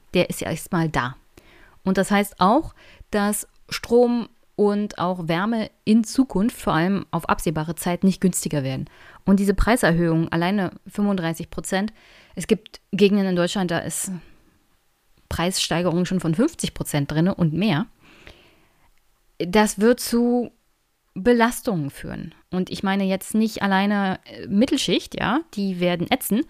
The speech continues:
Aber wer jetzt schon unter den vergangenen Preisen angefangen hat zu sparen oder die Heizung nicht anstellen im Winter,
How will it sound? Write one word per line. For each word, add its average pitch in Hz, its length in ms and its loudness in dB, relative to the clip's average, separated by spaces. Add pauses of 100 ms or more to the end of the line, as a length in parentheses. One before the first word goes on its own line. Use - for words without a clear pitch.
(580)
Aber 190 380 2 (240)
wer 190 260 0
jetzt 262 360 0
schon 262 500 0 (220)
unter 208 240 -2
den 190 320 -4 (360)
vergangenen 277 840 0
Preisen 254 480 -4
angefangen 240 540 -4
hat 226 140 -6
zu 226 80 -8
sparen 214 640 -4
oder 190 360 -2
die 185 180 -4
Heizung 233 300 -2
nicht 226 160 -2
anstellen 214 380 0
im 202 140 2
Winter, 214 320 2